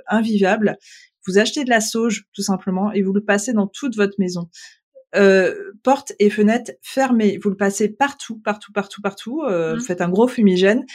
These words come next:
Speaker 1: et une fois que c'est passé partout, vous ouvrez la porte, vous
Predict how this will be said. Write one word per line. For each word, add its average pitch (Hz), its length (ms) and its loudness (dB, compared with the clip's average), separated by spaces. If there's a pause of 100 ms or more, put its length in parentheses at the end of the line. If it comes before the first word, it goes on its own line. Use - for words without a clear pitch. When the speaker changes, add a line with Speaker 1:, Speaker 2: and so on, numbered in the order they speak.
(440)
Speaker 1:
et 196 220 6
une 226 100 2
fois 311 160 0
que 311 60 -6
c'est 269 100 -2
passé 226 280 -2
partout, 254 560 -4
vous 220 260 -4
ouvrez 247 220 -2
la 247 140 2
porte, 214 440 -2
vous 202 500 -2